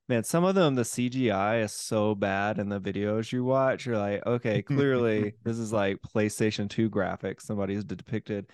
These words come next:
Speaker 1: But the ones that get me, that make me kinda go, "Hmm," are the ones that are supposed to be, like, deceased mermaids that had washed up, you know, and it looks like some kind of carcass with fins and bones and stuff.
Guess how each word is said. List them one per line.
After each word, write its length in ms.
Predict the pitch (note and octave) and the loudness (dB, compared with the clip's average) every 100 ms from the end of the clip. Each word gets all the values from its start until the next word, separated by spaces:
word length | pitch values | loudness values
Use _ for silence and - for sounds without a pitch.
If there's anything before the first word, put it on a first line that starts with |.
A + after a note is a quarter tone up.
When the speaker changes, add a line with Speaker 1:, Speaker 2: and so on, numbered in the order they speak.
| - - _ _ | -20 -20 _ _
Speaker 1:
But 120 | A#2 B2 | -2 0
the 80 | |
ones 280 | C#3 D#3+ A3 | 2 4 4
that 120 | F#3 | 2
get 220 | C#3 C#3 A2 | 2 0 0
me, 380 | G#2 A2+ C3 A2+ | 0 2 2 2
that 120 | G2+ | 0
make 160 | G#2+ | -2
me 100 | A#2+ | -2
kinda 240 | B2 A#2 G2+ | -2 -2 0
go, 240 | G2 G2+ - | 0 -2 -4
"Hmm," 580 | B3 A#3+ G3+ C#3 A2 G#2+ A2 - | -2 0 2 2 2 -2 -8 -10
are 460 | - A2 A2 A2 G#2+ | -2 2 4 2 0
the 560 | G2 A2 G#2+ G#2 G#2 G#2 | 0 -2 0 0 -2 -2
ones 260 | A#2 A2+ A2+ | -2 0 -2
that 120 | G#2+ | -4
are 60 | |
supposed 260 | G#2+ A2+ A2 | -2 -2 -2
to 60 | G#2+ | 0
be, 120 | G#2+ | 2
like, 260 | G2+ F#2 | 0 -2
deceased 640 | G#2 F#2+ - G#2+ B2+ - C#3+ | -4 -6 -4 -4 -4 -6 -2
mermaids 560 | C#3+ C#3+ D3 D3 D3 | 0 2 2 0 0
that 100 | C3 | -2
had 200 | G2+ G2+ | -2 -2
washed 420 | G2+ G2+ G2+ - G#2 | 0 0 0 -2 -2
up, 260 | G#2 G2+ _ | 0 -2 _
you 160 | A#2 A2 | -6 -2
know, 280 | G#2+ G#2+ G#2 | 0 0 0
and 120 | G2+ | -2
it 120 | G2 - _ _ _ _ | -6 -10 _ _ _ _
looks 240 | A2 A2 - | -8 -4 -2
like 160 | G2 | -2
some 160 | - G#2 | 0 -2
kind 160 | A2 G2 | -2 -4
of 100 | - | -4
carcass 800 | - G2 G2 G2+ G2 G2 - | -2 -2 0 0 0 0 -4
with 160 | G2+ F#2+ | -8 -6
fins 640 | - G#2+ G2+ G2+ G2+ G#2 | -4 -2 0 -2 -4 -4
and 180 | G#2+ G2+ | -4 -4
bones 520 | G2 G2 G2+ G2+ G2+ | -4 -4 -4 -4 -6
and 120 | A2 G#2 | -8 -10
stuff. 420 | - A2 G#2+ | -6 -2 -2